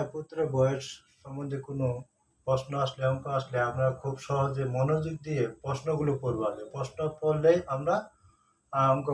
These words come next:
করার, আহ, জন্য খুব সহজভাবে বের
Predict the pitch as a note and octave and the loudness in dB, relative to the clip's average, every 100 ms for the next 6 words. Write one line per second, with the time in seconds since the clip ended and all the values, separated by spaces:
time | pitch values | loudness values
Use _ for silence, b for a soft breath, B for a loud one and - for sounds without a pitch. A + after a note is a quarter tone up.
0 | C3 C3 C3+ C3 - _ _ _ _ C3+ | 0 2 4 2 -2 _ _ _ _ -2
1 | B2+ B2+ B2+ B2+ C3+ - - C#3+ C3+ C3 | 0 2 2 0 -4 -8 -6 -2 0 2
2 | B2 - - _ _ - C3 B2+ B2 B2 | 2 0 -10 _ _ -4 -4 -2 4 4
3 | C3 - - D3 C3+ B2+ B2 A#2+ B2+ | 4 0 -14 -2 0 2 2 2 -2